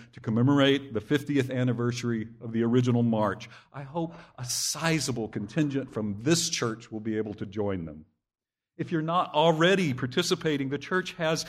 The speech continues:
a wealth of social action and interfaith activities relating to combating racism and its effects on people.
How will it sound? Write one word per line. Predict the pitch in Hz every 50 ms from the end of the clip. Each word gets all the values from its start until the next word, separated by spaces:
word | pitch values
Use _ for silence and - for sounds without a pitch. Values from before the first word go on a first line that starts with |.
| - - - -
a | - 135
wealth | 139 139 135 143 165 190 202 175 135 120 - - -
of | 131 127
social | - - - 170 170 - - - -
action | 127 131 135 - - - 127 107 95 104
and | 104 107 107
interfaith | - 160 170 170 165 165 170 160 143 135 127 -
activities | 131 120 123 - - 170 170 165 151 139 123 113 - 120 - - - _
relating | 131 123 123 131 143 151 165 175 175 165 151 143
to | - 143
combating | 123 - 120 113 120 139 165 170 165 170 147
racism | 143 143 143 143 131 135 - 139 131 - 139 123 123 120 123 - - -
and | - 127 131
its | 127 127 -
effects | - 123 - - 135 120 - - - - - -
on | 107 113 101
people. | - - 113 107 - 101 98 95 95 95